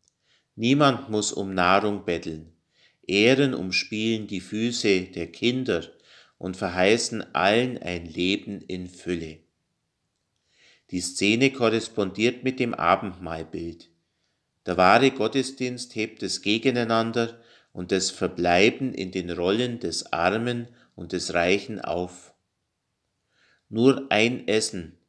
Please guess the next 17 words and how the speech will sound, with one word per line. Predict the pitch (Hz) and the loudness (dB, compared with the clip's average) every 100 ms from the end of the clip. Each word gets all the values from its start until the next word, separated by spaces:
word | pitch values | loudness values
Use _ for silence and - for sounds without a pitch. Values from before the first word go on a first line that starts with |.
| _ _ _ - | _ _ _ -8
das | 90 95 | -6 -2
wir | 98 | 0
gemeinsam | 101 92 90 120 131 123 104 - | 0 2 2 2 0 -2 -4 -2
einnehmen, | 104 117 127 123 117 117 | -2 0 -2 -2 -2 -4
sättigt | 113 - 113 131 127 - _ _ _ | -2 0 0 0 -4 -6 _ _ _
und | - 101 | -10 -10
tut | - 110 113 | -6 -4 -2
uns | 107 107 - | -4 -6 -6
gut. | 113 123 127 - _ _ _ _ _ _ _ _ _ _ | -4 -2 -4 -12 _ _ _ _ _ _ _ _ _ _
Im | 90 | -10
solidarischen | 90 104 104 98 95 98 117 127 117 | 0 4 4 4 6 8 6 0 -4
Teilen | 95 98 92 117 131 127 131 _ _ _ _ - | -8 -2 0 2 0 -6 -12 _ _ _ _ -10
liegt | 110 107 - - | -8 -8 -12 -12
die | 113 95 | -10 -2
Zukunft. | - 151 147 127 95 90 - - _ _ _ | 2 2 2 -2 -2 -8 -18 -20 _ _ _
Weltweit | - 95 113 131 131 101 107 117 - _ _ _ _ _ | 0 6 6 6 4 2 2 -2 -8 _ _ _ _ _
teilen | - 95 104 120 131 123 | -2 2 4 2 0 -2